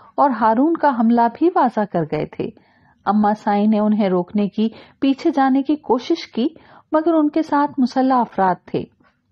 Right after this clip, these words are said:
शहरबानो कभी अम्मा साईं की तड़प और कभी लाला जी का गुस्सा देखती घिसटती चली गई थी। उसे कुछ समझ नहीं आया था कि ये अचानक क्या हुआ है।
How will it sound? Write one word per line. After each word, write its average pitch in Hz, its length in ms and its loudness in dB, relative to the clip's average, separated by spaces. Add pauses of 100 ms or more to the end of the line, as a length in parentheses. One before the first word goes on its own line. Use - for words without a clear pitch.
(120)
शहरबानो 220 600 0
कभी 214 320 -2
अम्मा 196 260 0
साईं 226 280 0
की 214 140 -8
तड़प 233 320 0 (360)
और 285 140 2
कभी 269 320 0
लाला 226 300 2
जी 240 160 -4
का 247 140 -4
गुस्सा 247 380 -2
देखती 226 500 -2 (340)
घिसटती 339 460 -2
चली 208 320 0
गई 165 220 0
थी। - 360 -8 (380)
उसे 359 200 -2
कुछ 370 220 -2
समझ 302 380 0
नहीं 294 340 4
आया 190 240 2
था 247 220 -2 (300)
कि 311 80 0
ये 311 140 2
अचानक 320 500 2
क्या 320 140 2
हुआ 285 300 0
है। 190 220 -2